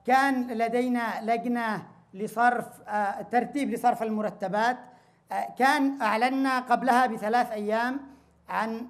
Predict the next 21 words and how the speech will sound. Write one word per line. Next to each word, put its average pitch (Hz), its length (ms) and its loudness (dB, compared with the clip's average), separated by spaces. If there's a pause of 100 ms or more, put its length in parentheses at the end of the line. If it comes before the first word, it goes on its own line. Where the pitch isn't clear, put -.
آه، 208 260 0
نزول 214 420 -2
حملة 240 340 0
أمنية، 226 320 -4
ونزلت 247 640 -2
وبدأت 220 400 -4
تباشر 247 360 0
مهامها 269 460 0
ولو 226 200 0
بالمستوى 226 400 -4
البسيط. 262 420 -4 (380)
منعت 214 320 -4
الدراجات 226 460 0
النارية، 269 560 0 (260)
منعت 233 400 2
عملية 233 400 0
الاغتيالات 220 560 -2
التي 220 300 -6
كانت 226 460 -4
بدأت 214 340 -4
تحدث، 269 280 -4